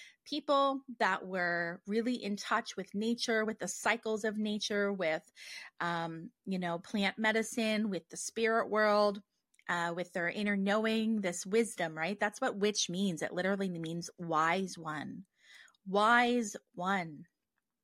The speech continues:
So the burning times is when all of that was feared.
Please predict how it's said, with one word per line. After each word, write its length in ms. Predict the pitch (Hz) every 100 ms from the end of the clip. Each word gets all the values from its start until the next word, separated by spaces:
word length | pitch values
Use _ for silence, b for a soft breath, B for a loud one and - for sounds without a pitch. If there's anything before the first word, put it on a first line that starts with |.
| _ _ _ _ _ _ _ _ - B B B B B B
So 640 | - 247 220 208 202 196 -
the 140 | 202
burning 320 | 196 220 254
times 400 | 247 214 214 226
is 160 | 214 208
when 240 | 214 208
all 320 | - 180 190 226
of 140 | 208
that 360 | 180 185 196 -
was 520 | 185 185 185 185 196
feared. 520 | - 214 - 170